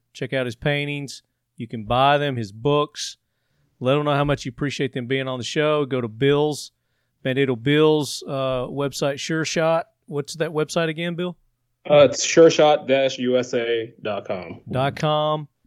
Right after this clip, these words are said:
Speaker 1: Uh, check out what he's got going on. Also, Bandito Bill, you've got a website. Don't you, uh, do some artwork yourself?
Speaker 2: Uh, right now that website's just kinda laying dormant <laughs> with, uh, running Sure Shot and <laughs> everything. Just haven't had time to
Speaker 1: I gotcha.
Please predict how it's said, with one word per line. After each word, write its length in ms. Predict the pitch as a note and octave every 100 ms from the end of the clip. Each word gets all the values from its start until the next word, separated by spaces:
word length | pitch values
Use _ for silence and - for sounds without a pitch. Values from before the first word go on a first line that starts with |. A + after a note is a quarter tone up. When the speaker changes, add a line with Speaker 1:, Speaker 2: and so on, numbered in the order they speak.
| _ _ _ _ -
Speaker 1:
Uh, 360 | A#2 A#2+ A#2+ -
check 260 | - C#3 D3+
out 340 | C#3 C3+ C#3
what 160 | C3 A#2
he's 180 | C#3 -
got 180 | D3+
going 240 | D3 C#3+ D3
on. 180 | D3+ D3
Also, 380 | C#3 F3+ G#3+
Bandito 540 | D3+ D3+ D3+ D3+ C#3+ B2
Bill, 360 | A2+ D3 A#3 D#3+
you've 160 | B2+
got 160 | C#3 C3
a 40 |
website. 560 | B2 B2+ A2+ C#3 C#3+ D#3
Don't 220 | D3 C#3+
you, 240 | G#3 G3 F#3
uh, 160 | D#3
do 140 | C#3+ D#3+
some 160 | E3+
artwork 360 | D#3 F3 F#3 E3
yourself? 440 | D#3+ F3+ G#3+ - _ _ _ _ _ _ - -
Speaker 2:
Uh, 460 | F#3 A3 G#3+ F#3 E3
right 200 | G3+ F#3+
now 180 | F#3
that 160 | E3 D3+
website's 560 | D3 C#3+ - C3+ B2+ -
just 160 | A#2
kinda 200 | C#3+ C3 A#2+
laying 300 | A#2 A2 G#2+
dormant 460 | A2+ G#2+ G#2 G#2 - -
<laughs> 200 | - -
with, 220 | C3+ A2 A2
uh, 260 | G#2 G#2 F#2+ _ _ -
running 260 | A#2+ A2
Sure 280 | - A2+ G#2+
Shot 260 | A2+ G2+ A2
and 80 | G#2+
<laughs> 60 |
everything. 380 | - - G2 G2
Just 160 | G#2+ A2+
haven't 200 | G#2+ G#2
had 140 | G2+
time 360 | - A2 G#2+ G#2
to 360 | G#2+ G2+ G2 -
Speaker 1:
I 140 | B2+
gotcha. 420 | A#2+ A#2 A#2 C#3